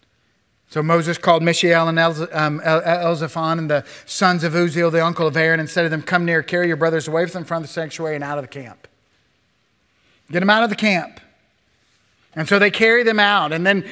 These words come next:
and then to Aaron and to his other sons, Ele-,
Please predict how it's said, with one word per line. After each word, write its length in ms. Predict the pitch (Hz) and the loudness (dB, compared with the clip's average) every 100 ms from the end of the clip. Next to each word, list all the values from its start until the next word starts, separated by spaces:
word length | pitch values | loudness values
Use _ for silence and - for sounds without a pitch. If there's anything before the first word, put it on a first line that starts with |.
| - | -6
and 100 | 180 | 0
then 140 | 214 226 | 0 0
to 200 | 226 233 | -2 -2
Aaron 320 | 247 247 226 | 0 0 0
and 120 | 190 214 | -2 2
to 120 | 208 | 2
his 180 | 190 208 | 4 4
other 340 | 226 233 185 | 4 2 0
sons, 960 | - 233 226 220 180 151 - - - - _ _ _ _ _ _ _ _ _ _ _ _ _ _ - - _ - | -2 2 4 2 0 -2 -8 -12 -14 -18 _ _ _ _ _ _ _ _ _ _ _ _ _ _ -20 -20 _ -2
Ele-, 400 | 185 208 208 202 | 2 4 2 0